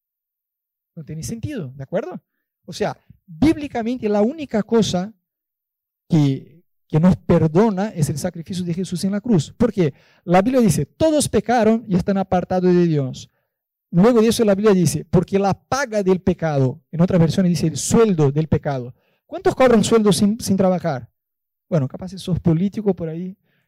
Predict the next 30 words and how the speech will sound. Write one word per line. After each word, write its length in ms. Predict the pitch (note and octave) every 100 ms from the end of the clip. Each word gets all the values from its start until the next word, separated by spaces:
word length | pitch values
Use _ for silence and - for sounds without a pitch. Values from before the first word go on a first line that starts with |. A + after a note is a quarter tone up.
| _ _ -
¿no? 320 | - A3 A3 _ _ _
Pero 160 | - F3
nosotros, 360 | F#3 A#3 A3
seres 160 | G3 G3
humanos 380 | G3 G#3 G#3 G#3+
normales, 880 | F3+ F#3 F#3+ A#3 G#3+ F#3+ G#3+ - _ _ _ -
uno 200 | E4+ E4+
no 120 | D4
cobra 260 | F#4 A4
un 80 | A3
sueldo 320 | - G#3 G3
sin 160 | F#3+ F#3+
trabajar. 580 | F#3+ E3 D3 D3 A#2+ A#2+ _ _ _ _ _
Te 240 | B3 G4
echan 420 | F#4 - D#3+ C3+ D3+
si 140 | -
no 100 | F3
vas 140 | D#3+ D#3
a 60 |
trabajar. 560 | E3 D#3+ D3+ C#3+ C3 A#2+ _ -
¿Es 140 | F3
así 220 | F#3 -
o 80 | F4+
no? 280 | A#3+ C3 - _ _ _ _ _
Uno 180 | - F#3
tiene 160 | A3 G#3
que 120 | G3
trabajar 640 | F3+ E3 D3+ G3+ C4+ D4
para 400 | - G#3+ A3+ C4+ G#4+ - _ _ _ _ _ _ _ -
recibir. 640 | - D#3+ G3+ G#3 A3+ C3